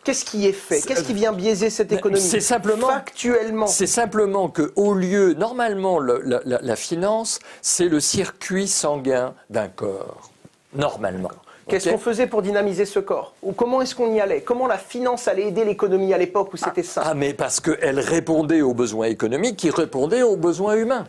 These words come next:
Speaker 1: D'accord. Un
Speaker 2: D'accord.
Speaker 1: exemple factuel.
Speaker 2: Ah,
Speaker 1: Comment ?
Speaker 2: bah, un besoin factuel, je, je, je voulais créer, euh, des boulangeries industrielles, euh,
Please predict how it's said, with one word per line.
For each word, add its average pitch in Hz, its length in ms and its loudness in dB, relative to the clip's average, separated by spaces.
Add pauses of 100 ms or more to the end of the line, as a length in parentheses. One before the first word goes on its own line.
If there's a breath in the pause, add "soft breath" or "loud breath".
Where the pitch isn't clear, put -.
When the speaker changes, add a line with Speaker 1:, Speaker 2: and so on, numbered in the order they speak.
(100)
Speaker 1:
D'accord. 214 400 0
Un - 60 2
Speaker 2:
D'accord. 247 160 2
Speaker 1:
exemple 240 340 -2
factuel. 247 680 -2
Speaker 2:
Ah, - 80 0
Speaker 1:
Comment ? 254 400 0
Speaker 2:
bah, 170 60 0
un 165 40 0
besoin 160 400 2
factuel, 180 640 0
je, 147 240 0
je, 135 320 0 (220 loud breath)
je 131 160 0
voulais 156 420 2
créer, 151 540 4
euh, 120 180 4
des 135 140 2
boulangeries 139 640 2
industrielles, 131 880 0
euh, 113 240 4